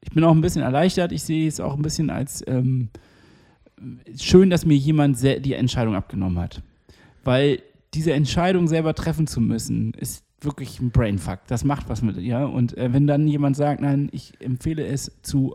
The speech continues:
hundert Prozent, dass du es nicht machst. Das ist einfach nur dumm.“ Nimmt es einem die, die, die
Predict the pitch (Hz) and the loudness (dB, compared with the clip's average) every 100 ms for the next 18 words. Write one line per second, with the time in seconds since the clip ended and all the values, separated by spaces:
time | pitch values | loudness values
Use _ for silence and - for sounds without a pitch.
0 | - 165 170 147 - - 143 127 110 120 | -2 2 2 2 -2 -4 -4 -4 -2 -2
1 | 113 131 151 - 117 92 - - 113 117 | 2 4 4 2 -2 -2 -6 -8 -6 -4
2 | 120 131 - 143 127 127 123 196 - - | -4 -4 0 2 4 4 2 -2 -10 -20
3 | - - - - 143 139 135 110 131 139 | -20 -20 -20 -4 0 0 0 -4 0 0
4 | 135 127 127 123 120 117 113 120 - _ | -2 -2 -4 -2 -2 0 -2 -6 -16 _
5 | _ _ _ _ _ - | _ _ _ _ _ -16